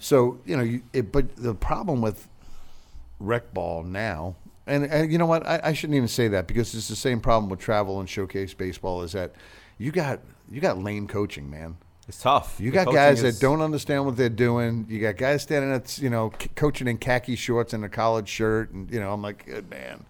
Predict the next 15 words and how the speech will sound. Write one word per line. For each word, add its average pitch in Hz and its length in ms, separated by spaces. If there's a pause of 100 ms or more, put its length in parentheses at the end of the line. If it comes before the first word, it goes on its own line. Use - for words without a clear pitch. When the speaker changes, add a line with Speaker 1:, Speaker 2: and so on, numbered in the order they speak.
(260)
Speaker 2:
Yeah. 85 300
Speaker 1:
You 139 100
know, 110 220 (300)
but 139 140
they're, 143 260
you 151 100
know, 127 140
they're 127 200
out 190 220
there 156 300 (960)
with 117 140
the 117 80
right 110 240
intent, 120 640 (120)
Speaker 2:
Mm-hmm. 104 220